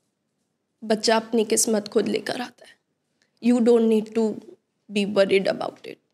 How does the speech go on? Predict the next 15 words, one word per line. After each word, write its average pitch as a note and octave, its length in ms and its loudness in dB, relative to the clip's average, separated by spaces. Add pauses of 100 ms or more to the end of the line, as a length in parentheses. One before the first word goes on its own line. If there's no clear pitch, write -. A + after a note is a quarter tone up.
(340)
He C4 160 6
will, A3 300 0
she B3 300 0
will, A3 180 0
he A3 160 2
or G#3+ 80 0
she A#3+ 220 -2
will A3+ 160 -2
bring G#3+ 420 0
their G#3 220 2 (140)
own G#3+ 400 2 (220)
destiny. - 580 -2 (500)
You A#3 340 0
are G#3+ 180 4
just A3 640 2